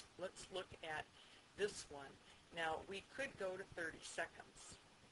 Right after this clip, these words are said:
because eight times four is thirty-two. We could do that. However, at this stage, I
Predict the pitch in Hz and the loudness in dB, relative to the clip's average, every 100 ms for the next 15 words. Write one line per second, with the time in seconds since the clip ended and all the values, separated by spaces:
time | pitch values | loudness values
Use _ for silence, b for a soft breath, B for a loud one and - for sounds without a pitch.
0 | - - - - - - - - - - | -20 -20 -20 -18 -16 -16 -18 -18 -18 -20
1 | - - - - - - - - - - | -20 -20 -20 -20 -20 -18 -16 -16 -18 -20
2 | - - - - - - - - - 170 | -20 -18 -18 -20 -20 -18 -18 -18 -8 -8
3 | - 156 147 147 147 147 - 156 - - | -6 0 0 0 -2 -2 -4 -4 -4 -2
4 | 147 139 - 156 143 123 - 180 147 147 | 0 0 0 0 -2 -2 -4 -4 -4 -6
5 | - - 185 - 190 190 127 127 - - | -6 -4 -4 -4 -6 -4 -4 -4 -4 -8
6 | - - - - 180 185 170 135 - - | -16 -16 -14 0 4 6 6 4 -6 -10
7 | - - - - - - 165 - 196 233 | -20 -20 -20 -20 -12 -6 -6 2 4 4
8 | - - 226 214 147 131 - - - | 2 2 4 4 2 -4 -6 -6 -4